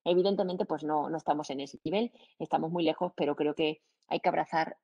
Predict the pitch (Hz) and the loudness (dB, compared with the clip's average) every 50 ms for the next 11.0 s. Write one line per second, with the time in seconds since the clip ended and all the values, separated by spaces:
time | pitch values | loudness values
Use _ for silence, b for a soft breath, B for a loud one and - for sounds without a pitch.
0 | _ - - 127 131 127 110 120 151 - - 147 143 147 156 - 139 - 143 151 | _ -8 -6 -4 -4 -2 -4 -4 -6 -4 -2 0 0 0 -2 -4 -6 -6 -6 -6
1 | 143 147 165 - - 214 - 269 294 311 B B B B B 131 156 - 135 151 | -4 -4 -4 -4 -4 -2 2 2 2 2 B B B B B -6 -4 -2 0 2
2 | 156 180 208 208 226 254 302 - _ _ _ - - 151 - - - 156 156 160 | 4 4 4 4 2 0 0 -4 _ _ _ -10 -10 -10 -6 -2 -2 0 0 0
3 | 156 - 220 220 226 208 185 180 - 185 160 151 151 139 156 156 151 156 170 185 | 2 2 2 2 2 2 0 0 0 -2 -2 -2 -2 -2 -2 -2 -2 -2 -2 -2
4 | 208 214 240 208 170 - 165 151 151 151 156 151 147 151 151 160 170 185 170 165 | -2 0 0 -2 -2 -2 -2 -2 0 2 2 2 2 2 2 2 2 2 0 0
5 | - 151 156 208 277 285 - 185 175 170 170 175 - 185 160 160 - - 170 - | 0 0 0 0 0 -2 -4 -6 -6 -6 -6 -6 -6 -4 -4 -6 -6 -8 -12 -10
6 | 160 165 156 156 - - - 180 180 170 165 - - 147 147 175 220 254 - - | -8 -8 -8 -8 -8 -4 -4 -4 -4 -4 -8 -8 -6 -2 0 0 0 0 -2 -6
7 | - 165 160 160 143 - - 147 151 - - 156 170 180 - 190 170 170 - 175 | -14 -8 -6 -4 -4 -2 -2 -4 -4 -4 -4 -4 -4 -4 -4 -4 -6 -6 -8 -8
8 | 160 - - 151 - - 190 202 240 277 b b b b b b b b - 151 | -12 -10 -12 -10 -8 -6 -6 -6 -6 -8 b b b b b b b b 0 2
9 | 151 151 160 - - 165 - 147 147 156 170 185 - 269 294 - - B B B | 2 2 2 0 -4 -4 -4 -2 -2 -2 -2 -4 -6 -6 -8 -8 -12 B B B
10 | B B 156 156 - 160 147 151 180 185 - 151 147 143 156 170 175 - 247 277 | B B -4 -4 -4 -4 -4 -4 -4 -2 2 2 2 2 2 -2 -2 -4 -8 -8